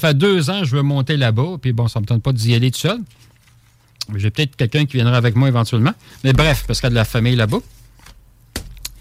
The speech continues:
T'as des grands gris là-bas. Mais là, gars, je vais le répéter encore.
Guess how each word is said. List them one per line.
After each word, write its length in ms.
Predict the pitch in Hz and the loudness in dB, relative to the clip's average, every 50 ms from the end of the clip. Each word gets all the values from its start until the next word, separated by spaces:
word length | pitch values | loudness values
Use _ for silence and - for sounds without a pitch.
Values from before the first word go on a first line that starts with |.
| - - - - - - - - - - - - - _ _ - _ - - _ _ _ _ _ _ _ _ _ - | -20 -20 -20 -20 -20 -20 -20 -20 -20 -20 -20 -20 -20 _ _ -20 _ -20 -20 _ _ _ _ _ _ _ _ _ -2
T'as 140 | - 185 175 | 0 2 4
des 160 | 160 196 208 | 4 4 2
grands 360 | 180 190 180 233 269 269 254 | 2 2 2 2 2 2 2
gris 320 | 220 170 170 160 202 233 220 | 2 2 0 0 0 0 2
là-bas. 300 | 170 135 123 110 117 107 - - - _ _ _ _ _ _ _ _ - - | 2 2 2 0 -2 -4 -6 -10 -20 _ _ _ _ _ _ _ _ -14 -6
Mais 140 | - 117 120 | -4 -2 0
là, 180 | 123 165 226 214 | 0 0 0 0
gars, 380 | 151 156 170 170 139 110 95 - - | 0 2 2 2 0 0 -2 -4 -4
je 80 | 113 120 | 0 2
vais 80 | 131 | 2
le 60 | 127 | 2
répéter 360 | 123 131 151 123 160 143 - 180 | 2 0 0 0 -2 -2 0 0
encore. 320 | 170 143 - 135 165 220 | 0 0 -2 -2 -4 -4